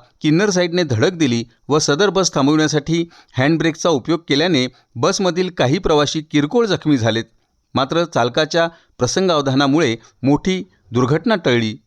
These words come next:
व सदर चालकाने सर्व प्रवाशांचे प्राण वाचविले. जखमींना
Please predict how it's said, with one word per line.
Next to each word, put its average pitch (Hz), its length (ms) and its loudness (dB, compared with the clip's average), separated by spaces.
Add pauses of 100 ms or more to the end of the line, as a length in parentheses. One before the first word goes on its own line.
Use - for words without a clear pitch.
(280)
व 139 80 0
सदर 165 300 2
चालकाने 147 540 0 (140)
सर्व 202 300 2
प्रवाशांचे 151 600 0
प्राण 135 280 -2
वाचविले. 110 600 0 (1200)
जखमींना 220 520 0